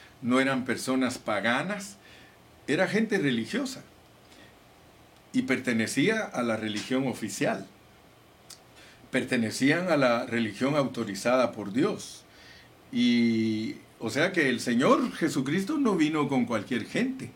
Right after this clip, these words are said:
Él vino a servidores de Dios. ¿Cuántos me dicen amén? Fíjense que Él vino, Él vino, Él vino a gente que estaba organizada.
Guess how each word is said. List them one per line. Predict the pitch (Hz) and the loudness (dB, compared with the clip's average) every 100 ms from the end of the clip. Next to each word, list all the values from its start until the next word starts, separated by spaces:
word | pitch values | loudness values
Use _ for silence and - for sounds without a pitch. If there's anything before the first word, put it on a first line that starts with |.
| - - - - | -20 -20 -20 -8
Él | 139 147 | 0 2
vino | 143 196 196 175 | 4 4 4 4
a | 131 | 4
servidores | 113 123 107 104 107 101 113 165 190 131 104 | 2 0 0 0 -4 -2 0 2 2 -2 -4
de | 104 | -4
Dios. | 120 196 190 - - - | -2 -2 -4 -16 -20 -8
¿Cuántos | 127 135 160 | -4 -2 0
me | 123 | 2
dicen | 127 151 151 123 | 2 0 0 0
amén? | 143 214 - - - - - - - - - - - - - - - - - - - - - - - | 0 -2 -6 -16 -20 -20 -20 -20 -20 -20 -20 -20 -20 -20 -20 -20 -20 -20 -20 -20 -20 -20 -20 -20 -2
Fíjense | 156 226 214 190 | 2 4 4 2
que | 165 143 165 | 2 4 2
Él | 208 | 2
vino, | 185 240 185 160 226 - - - - | 2 4 4 4 2 -4 -18 -20 -2
Él | 147 190 | 0 2
vino, | 214 240 233 226 226 - - - - | 4 6 6 4 2 -8 -20 -16 -2
Él | 147 175 | 0 2
vino | 226 214 | 4 4
a | 185 | 4
gente | 214 226 147 - 160 196 - - - - - - - | 4 2 2 0 0 0 -8 -20 -20 -20 -20 -20 -6
que | 131 131 120 | 0 2 2
estaba | 113 156 190 180 | 2 2 4 4
organizada. | 147 123 120 110 104 - 143 131 - | 4 2 0 0 -4 -2 -2 -2 -8